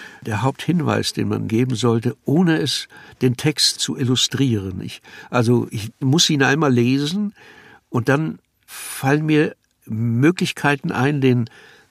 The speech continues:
darzustellen vor dem Mikrofon, und dann tauchen ja in so Texten Räume auf, Stühle, Tische, Lampen, Wasserhähne und Badewannen und Fenster und so. Und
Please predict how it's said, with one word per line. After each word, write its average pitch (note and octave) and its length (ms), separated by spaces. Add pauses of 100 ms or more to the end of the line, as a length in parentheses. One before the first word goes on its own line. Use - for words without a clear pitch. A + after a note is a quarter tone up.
(320)
darzustellen D#3 840
vor C#3 160
dem A#2+ 320
Mikrofon, A#2 640
und C3 160
dann B2+ 220 (220)
tauchen E3+ 340
ja C#3 120
in A#2 200
so A#2+ 120
Texten - 500
Räume C3 720
auf, G2+ 280 (280)
Stühle, C#3+ 840 (440)
Tische, B2+ 460 (460)
Lampen, B2 640 (380)
Wasserhähne C3 1120
und A#2+ 180 (640)
Badewannen B2 640
und A2 260 (360)
Fenster C#3+ 720
und G#2+ 140
so. A#2 320 (420)
Und B2 220